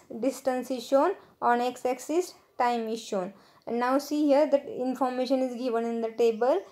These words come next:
and if you plot a graph, for this given information, you can get the straight line. So when you will get the straight line,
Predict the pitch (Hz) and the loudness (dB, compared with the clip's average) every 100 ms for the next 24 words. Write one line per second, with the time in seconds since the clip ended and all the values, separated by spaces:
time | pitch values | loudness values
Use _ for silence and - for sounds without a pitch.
0 | _ - 233 262 269 285 285 262 240 247 | _ -6 0 0 2 0 2 2 2 2
1 | 240 226 226 226 330 - - _ _ - | 0 2 6 8 6 4 -16 _ _ 2
2 | 233 226 262 226 247 226 233 226 240 226 | 4 4 -2 -4 -2 -2 -2 -4 -2 -2
3 | 220 214 220 269 359 415 - _ _ 233 | -2 -4 -2 -2 -2 -4 -10 _ _ -8
4 | 240 240 233 233 226 220 208 247 392 - | -4 0 0 2 2 2 2 4 4 0
5 | - - 240 247 247 240 202 175 208 - | -8 2 4 4 2 0 0 0 -8 -12
6 | _ _ - 247 254 269 277 262 254 233 | _ _ -4 0 2 4 4 2 0 4
7 | 226 214 226 226 - - 247 277 285 277 | 4 4 0 0 -6 -2 2 2 2 -2
8 | 233 269 | 0 0